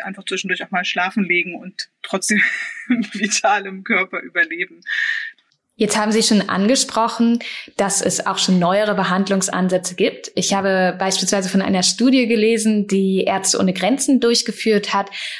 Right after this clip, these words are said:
Speaker 2: wo sie ein neues Therapieschema, das auch über kürzere Zeit gegeben werden kann und auch rein oral gegeben werden kann, getestet haben.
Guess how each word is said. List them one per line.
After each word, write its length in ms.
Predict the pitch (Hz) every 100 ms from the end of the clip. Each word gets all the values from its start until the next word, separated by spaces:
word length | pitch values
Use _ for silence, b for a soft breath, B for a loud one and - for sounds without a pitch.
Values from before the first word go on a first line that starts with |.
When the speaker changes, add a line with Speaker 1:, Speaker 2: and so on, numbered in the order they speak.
| B
Speaker 2:
wo 140 | 196
sie 240 | 190 190 185
ein 460 | 190 175 175 175 -
neues 320 | 190 185 185
Therapieschema, 960 | - - - 233 240 - 220 208 202 202
das 240 | 180 -
auch 380 | - 175 170 B B B
über 200 | 190 180
kürzere 420 | - 247 - 185
Zeit 320 | - 196 220
gegeben 380 | - 185 208 196
werden 260 | 190 185 185
kann 340 | 190 190 185
und 140 | 180
auch 220 | 175 175 -
rein 200 | 185 196
oral 480 | 190 185 185 208
gegeben 400 | 208 202 196 196
werden 300 | 185 180 185
kann, 320 | 185 - 175 175
getestet 640 | 160 196 190 - 190 -
haben. 460 | 165 160 156 165